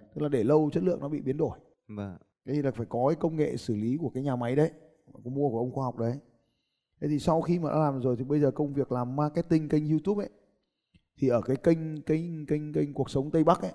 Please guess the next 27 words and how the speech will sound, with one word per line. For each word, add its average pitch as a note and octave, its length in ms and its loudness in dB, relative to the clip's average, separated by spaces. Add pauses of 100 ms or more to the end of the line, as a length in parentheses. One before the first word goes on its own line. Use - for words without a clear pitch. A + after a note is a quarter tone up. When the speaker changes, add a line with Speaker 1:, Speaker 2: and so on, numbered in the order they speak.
Speaker 1:
đúng C#3 160 0
không? D#3 140 0 (760)
Thì - 80 -8
các D3 160 4
anh D3 240 6
ấy D3+ 80 2
là B2+ 340 2
chuyên E3 240 4
làm C3 240 0
cái C3 100 -2
video D3+ 340 2
là C#3 160 2
thực - 180 2
tiễn, G3+ 280 2 (120)
thực - 160 2
tế, D#3 280 6 (460)
là B2 100 -2
đi E3 220 8
ra D#3+ 120 8
rừng, D3 240 10 (640)
cắt - 160 -2
cái F#3 80 2
bình D3+ 180 4
ong D3+ 180 4
về C#3+ 120 6
nhà C3 200 0
làm, A#2+ 320 0